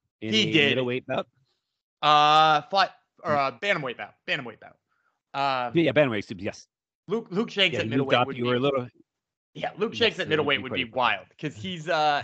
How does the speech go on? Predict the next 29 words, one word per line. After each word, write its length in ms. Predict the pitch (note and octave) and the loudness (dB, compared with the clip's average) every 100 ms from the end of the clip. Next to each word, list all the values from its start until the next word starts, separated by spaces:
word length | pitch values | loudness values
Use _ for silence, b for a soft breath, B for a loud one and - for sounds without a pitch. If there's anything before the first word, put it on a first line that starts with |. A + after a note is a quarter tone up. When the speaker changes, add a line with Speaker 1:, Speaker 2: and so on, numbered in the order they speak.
| - | -4
Speaker 2:
he, 80 | B2 | 0
Speaker 1:
You 60 | B2+ | 2
were, 60 | |
Speaker 2:
he's 140 | B2+ F#3 | 2 0
a 40 | |
guy, 260 | F#3 F3 - _ | 0 0 -4 _
he 140 | E3 F#3+ | -8 -2
Speaker 1:
you 80 | |
were 40 | D#3+ | 0
Speaker 2:
shot 60 | |
Speaker 1:
concerned 320 | F#3+ E3 E3+ D#3+ | 0 2 0 0
Speaker 2:
down 80 | |
Speaker 1:
as 80 | C#3+ | -2
it 60 | C#3 | 0
was. 420 | D3+ F#2 - _ _ _ _ _ _ _ _ - | 0 -2 -10 _ _ _ _ _ _ _ _ 0
Speaker 2:
Yeah, 200 | D#3+ A2 - | 0 0 -6
and, 120 | E3+ F3 | -12 -8
and 140 | G#3 | -6
he's 180 | A3+ B3+ | -4 -4
fought 240 | - G3 E3 | 0 0 2
down 180 | D#3+ | -2
at 120 | C#3+ - | -2 -4
flyweight, 520 | D3+ C3+ C#3 C#3 - | -2 -2 -4 -6 -8
so, 200 | D3+ C#3 | -10 -6
like, 240 | C#3 A#2+ | -6 -4
going 180 | E3 D#3+ | -4 -4
up 80 | C#3+ | -6
to 80 | C3 | -6
bantamweight, 540 | A#2+ A#2+ A#2+ A#2+ | -6 -4 -6 -8